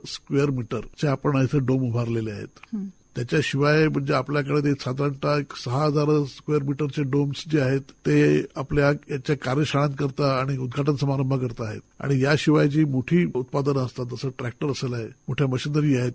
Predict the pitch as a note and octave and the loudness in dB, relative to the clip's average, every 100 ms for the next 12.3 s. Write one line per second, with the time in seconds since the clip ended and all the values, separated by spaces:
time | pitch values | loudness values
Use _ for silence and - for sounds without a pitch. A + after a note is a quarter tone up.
0 | - A#2+ C3+ C3+ D3 B2+ A2+ C3 A2+ G#2 | -6 -2 -2 -2 -4 -4 -6 -4 -6 -8
1 | - _ - B2+ A#2+ E3+ E3 D3+ C3+ D#3+ | -16 _ -4 -2 0 2 2 0 0 0
2 | C#3 - D3 D3 D3 D3 C3+ - C#3+ B2+ | 0 0 0 2 4 2 0 -8 -8 -6
3 | B2 E3+ D3 C3+ B2 A#2+ B2 C3+ B2+ C#3+ | 2 4 4 4 2 0 -4 -4 -4 -6
4 | - C3+ - D3 D3+ - D#3 B2 C3+ D3 | -4 -6 -2 0 0 0 -4 -2 0 0
5 | D3+ D#3 C#3+ D3 C#3+ - D3 C#3 C#3 C#3 | 2 0 -2 -4 -4 -6 -4 -4 -4 -4
6 | C3+ B2 E3 F#3 _ C#3+ C#3+ C#3 C#3+ F3 | -6 -6 -8 -8 _ -2 0 0 0 0
7 | C3+ B2+ B2+ A#2+ A2 A2 G#2 - - _ | 0 0 -2 -4 -6 -8 -10 -14 -18 _
8 | _ F3+ E3+ D3+ F3+ F3 F3+ D#3 E3+ - | _ -2 0 2 2 2 2 4 4 4
9 | D#3 D#3+ D3 - D3 C#3+ - C#3+ C3 D3 | 4 6 4 2 -2 -2 -2 -6 -2 0
10 | C3+ C#3+ C#3 C#3+ B2+ A2 - A#2+ - - | 0 -2 -2 -2 -4 -8 -10 -14 -16 -8
11 | D3 D#3 C#3 C3+ F#3 E3 D#3 E3+ D#3+ D#3+ | -2 0 0 2 2 2 2 2 2 0
12 | D3+ C#3 | -2 0